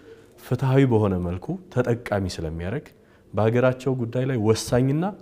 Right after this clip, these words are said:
ተሳታፊ፣ መራጭም ተመራጭም መሆን የሚችሉበት ሁኔታ ስለሆነ በተለይ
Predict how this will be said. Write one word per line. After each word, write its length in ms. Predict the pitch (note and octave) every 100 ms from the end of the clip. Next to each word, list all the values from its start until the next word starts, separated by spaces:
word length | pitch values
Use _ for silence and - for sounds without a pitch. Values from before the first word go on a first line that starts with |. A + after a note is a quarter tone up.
| - - - -
ተሳታፊ፣ 540 | - - G2 E2+ E2 F#2 - _ _ _ _ -
መራጭም 560 | F#2+ A2+ B2+ D#3 D#3+ G3+
ተመራጭም 600 | - A2 G2+ F2+ F2 - - _ _ _ _ _ _ _ - - -
መሆን 240 | G#2 A2+
የሚችሉበት 600 | G2+ G2 F#2 F#2+ F2+ F#2 -
ሁኔታ 260 | F#2 F2 F2+
ስለሆነ 360 | - G#2 B2 F3+ - - - - - _ - - _ -
በተለይ 460 | G2+ F#2 G2 A2